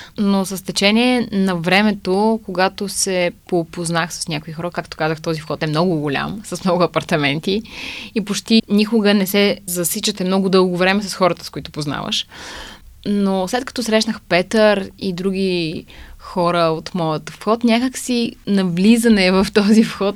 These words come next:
всичко започваше така да става по-светло, да се озарява, че може би и зад ъгъла в асансьора ще видя някой добър познат, ще си кажем здрасти.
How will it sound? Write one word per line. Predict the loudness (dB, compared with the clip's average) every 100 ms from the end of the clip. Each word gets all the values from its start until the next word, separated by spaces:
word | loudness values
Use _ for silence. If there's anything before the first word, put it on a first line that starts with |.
| -6 -10
всичко | -10 -8 -8
започваше | -8 -2 -4 -4 -6 -6 -8
така | -6 2 2
да | 2 0 2 0
става | 0 -4 -4
по-светло, | -4 -4 -4 -2 -2 -2 -10
да | -8 -6
се | -2 0 -2 -4 -14 -20 -6
озарява, | -4 -2 -4 2 2 2 -2 -4
че | -8
може | -8 -6 -4
би | -4
и | -4
зад | -4 -2
ъгъла | 0 2 0
в | -2 -8
асансьора | -6 -6 -6 -4 -4
ще | -6
видя | -6 -4
някой | -2 -2 -4 -8 -8 -14 -10
добър | -6 -4 -4
познат, | -6 -4 -2 -4 -6 -18
ще | -14
си | -14
кажем | -10 -10 -10 -12
здрасти. | -6 -6 -6 -10